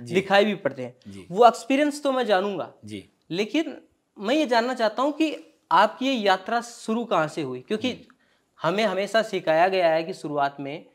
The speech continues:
Speaker 1: जी।
Speaker 2: कि आप डॉक्टर बनो, इंजीनियर बनो,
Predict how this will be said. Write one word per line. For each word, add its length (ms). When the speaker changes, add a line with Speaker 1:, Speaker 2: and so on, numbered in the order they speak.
Speaker 1:
जी। 120
Speaker 2:
कि 460
आप 400
डॉक्टर 340
बनो, 340
इंजीनियर 540
बनो, 440